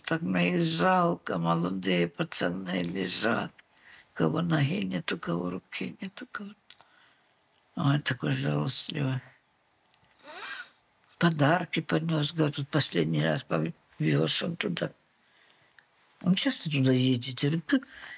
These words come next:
Я когда первый раз узнала, я, ой, я как за голову схватилась, я, что это он дурбецело куда-то поехал. А он, он мне говорит, «Мам, не волнуйся, я в бронированной машине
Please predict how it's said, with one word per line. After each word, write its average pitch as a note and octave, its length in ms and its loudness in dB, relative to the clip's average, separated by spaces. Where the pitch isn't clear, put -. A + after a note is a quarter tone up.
Я G3+ 100 6
когда G#3 220 4
первый G#3 300 4
раз G#3 180 2
узнала, G3+ 340 4
я, F#3 180 4
ой, C#4+ 440 6
я A3 260 4
как G#3+ 200 2
за G#3 160 4
голову G3+ 320 4
схватилась, G3 720 2
я, F#3+ 140 2
что - 260 6
это G3+ 280 4
он G3 220 2
дурбецело F#3 680 2
куда-то F#3 420 2
поехал. F3 680 2
А D3 180 6
он, D3+ 320 2
он D3 200 4
мне D3+ 220 4
говорит, C#3+ 240 2
«Мам, E3+ 400 4
не F3 160 6
волнуйся, E3 600 4
я E3+ 440 4
в E3+ 40 -6
бронированной C3+ 840 2
машине D3 640 2